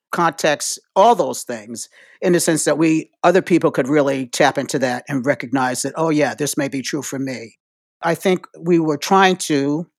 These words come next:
make visible some of the things that were maybe universally held, but deeply challenging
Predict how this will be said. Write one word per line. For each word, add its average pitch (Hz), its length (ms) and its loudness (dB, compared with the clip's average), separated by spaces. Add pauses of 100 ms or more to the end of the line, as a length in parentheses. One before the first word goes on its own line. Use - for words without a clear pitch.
(120)
make 160 180 2
visible 147 720 2 (220)
some 175 200 4
of 175 80 2
the 160 80 4
things 160 360 2
that 147 340 0
were 139 720 -2 (320)
maybe 156 240 -4
universally 143 600 0
held, 139 340 0
but 123 260 -4
deeply 147 420 -2
challenging 120 840 -2